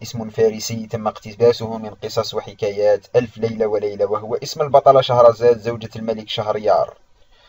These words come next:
وهو من أسماء العالم التي تخص البنات، ويعني بنت البلد أو الأميرة أو الحاكمة.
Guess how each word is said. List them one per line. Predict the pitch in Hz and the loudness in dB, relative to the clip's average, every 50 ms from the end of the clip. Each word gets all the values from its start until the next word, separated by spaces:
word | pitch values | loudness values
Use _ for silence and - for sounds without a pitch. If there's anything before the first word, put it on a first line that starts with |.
| _ _ _ - | _ _ _ -2
وهو | - 120 135 160 | 0 2 2 2
من | 190 214 214 190 - | 0 -2 -4 -6 -6
أسماء | 170 - - 180 180 165 - 151 | -6 -6 -4 -2 -2 -2 0 0
العالم | 156 139 131 147 143 147 143 | 2 6 6 6 6 4 0
التي | 139 135 131 - 131 | 0 0 -2 -2 -4
تخص | - - 120 - 110 - - | -6 -6 -6 -6 -8 -8 -8
البنات، | 139 117 113 120 117 127 123 120 117 - | -4 0 2 2 4 4 2 2 2 0
ويعني | 117 120 120 120 113 117 117 113 | -2 -2 -2 -2 -4 -4 -6 -8
بنت | 107 92 123 127 123 - | -8 -8 -8 -8 -8 -8
البلد | 123 113 107 117 113 117 113 - - - | -10 -4 -2 0 2 2 0 0 0 -2
أو | 113 113 | -2 -2
الأميرة | 113 113 - 113 107 104 107 113 110 110 | -2 -6 -8 -8 -8 -6 -2 2 4 4
أو | 101 - 110 117 117 | 4 4 0 -2 -2
الحاكمة. | 113 - - 113 107 101 - 85 85 82 - | -4 -2 0 0 0 0 -4 -12 -18 -18 -20